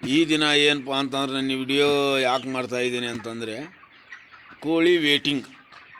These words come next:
ಕೋಳಿ ತೂಕ ಹೆಚ್ಚಿಗೆ ಮಾಡೋಕೆ ಏನಪ್ಪ ಕಾರಣ ಅನ್ನೋದ್ರ ಬಗ್ಗೆ ಇವತ್ತು ವಿಡಿಯೋ ಮಾಡಿ ಹಾಕ್ತಾಯಿದ್ದೀನಿ.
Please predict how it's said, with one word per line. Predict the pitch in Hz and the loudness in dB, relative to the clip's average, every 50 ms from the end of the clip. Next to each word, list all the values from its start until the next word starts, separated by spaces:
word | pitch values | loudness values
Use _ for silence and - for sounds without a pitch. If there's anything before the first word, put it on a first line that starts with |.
| - - - - - - - - - - - - - | -20 -20 -20 -20 -20 -20 -20 -20 -20 -20 -20 -20 -16
ಕೋಳಿ | - - 156 165 165 165 170 180 185 190 190 190 185 185 180 175 175 170 165 127 - - - - - | -8 -2 0 0 2 4 4 4 4 4 2 0 0 0 -2 -2 -2 -2 -4 -6 -10 -18 -20 -14 -8
ತೂಕ | 143 151 156 - - 165 | -6 -6 -4 0 2 2
ಹೆಚ್ಚಿಗೆ | 160 139 113 120 - - 131 139 160 160 151 143 | 2 2 2 -4 -8 -10 -6 -2 0 0 0 -2
ಮಾಡೋಕೆ | 131 127 123 127 120 - - 113 120 123 131 120 - - - 107 113 127 | -6 -4 -4 -4 -4 -4 -8 -8 -6 -6 -6 -8 -10 -14 -16 -10 -4 -2
ಏನಪ್ಪ | 151 165 156 - 131 131 120 - - 120 | -2 -2 -2 -4 -6 -6 -6 -6 -4 -2
ಕಾರಣ | 120 120 120 117 113 107 - - 110 | 0 0 0 -2 -6 -10 -12 -12 -8
ಅನ್ನೋದ್ರ | 123 127 139 139 127 123 123 | -4 -2 0 0 0 -2 -2
ಬಗ್ಗೆ | 117 117 113 117 127 117 107 113 131 139 - - - - - - - - - - | -4 -6 -2 -2 -2 -2 -2 -4 -8 -12 -14 -20 -20 -20 -20 -20 -20 -20 -14 -8
ಇವತ್ತು | 110 113 98 117 120 | -8 -8 -6 -4 -4
ವಿಡಿಯೋ | 120 120 127 131 131 | -2 2 2 2 2
ಮಾಡಿ | 127 123 120 113 107 | 2 -2 -2 -2 -2
ಹಾಕ್ತಾಯಿದ್ದೀನಿ. | 110 107 - - 117 113 110 107 107 117 143 | -4 -6 -4 -4 -4 -4 -4 -6 -6 -8 -8